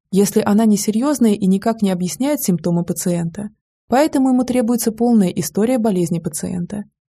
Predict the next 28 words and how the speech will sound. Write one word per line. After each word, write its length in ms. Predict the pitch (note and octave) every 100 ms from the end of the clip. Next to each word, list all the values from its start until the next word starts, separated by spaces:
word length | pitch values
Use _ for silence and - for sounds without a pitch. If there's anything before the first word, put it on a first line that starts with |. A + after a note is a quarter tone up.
| _ _ _
Часто 340 | - D#4+ D#4+
же 120 | G#3+ F#3
вся 180 | -
доступная 480 | A3 G#3+ G#3+ B3+ G#3+
информация 640 | - F#3+ A3+ C4 E4 - A3
предоставляет 640 | F3+ E3+ - F#3 B3 C#4+
собой 260 | - F#3 F3+
запись 500 | G3+ C4 A#3 G#3+ - _ -
«припадок» 640 | F3+ F3 C#4 G#3+ - - _ _ _
в 120 | - -
карте. 480 | E3+ D#3 - - - _ _ _
Как 180 | - F3+
только 260 | B3+ A#3 G#3+
снимок 340 | A3+ B3+ G#3+
томографа 500 | - G3 A#3 F#3+ -
получен, 600 | F3 F3+ B3+ - F#3+ F#3 _ _
врач 300 | G3 C#4 C#4+
должен 300 | A3+ B3+ A#3+
начать 340 | G3+ F3+ A#3 B3
наблюдение 540 | A3 F#3+ E3+ E3+ E3+
за 100 | E3+
пациентом, 680 | E3+ E3 F3 F3 F3 G3+ - _ _
чтобы 280 | - G#3 G3+
расшифровать 600 | A#3 B3 A#3 B3+ B3+ G#3
результаты 480 | F3+ F3 E3 C4+ B3
в 60 |
клиническом 560 | B3 F3+ E3 F3 - F3
контексте. 640 | F3+ F3+ F3 E3+ - G3+